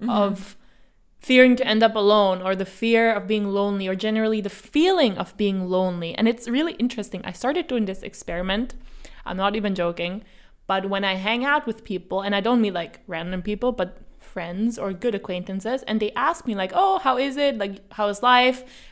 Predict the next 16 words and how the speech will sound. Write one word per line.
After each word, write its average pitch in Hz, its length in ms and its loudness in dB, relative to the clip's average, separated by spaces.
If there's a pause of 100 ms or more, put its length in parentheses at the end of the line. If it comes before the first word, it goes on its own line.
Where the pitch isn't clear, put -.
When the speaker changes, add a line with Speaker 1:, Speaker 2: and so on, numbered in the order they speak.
(120)
Speaker 2:
And, 214 220 0
you 214 80 4
know, 202 140 0
you're 196 240 2
always 190 180 2
like, 214 160 2
"Oh, 427 160 6
it's - 140 -2
good." 262 340 8 (380)
But 233 100 2
then 277 140 8
I 320 80 8
started 269 360 0
being 247 220 2
really 233 280 2
honest, 190 520 0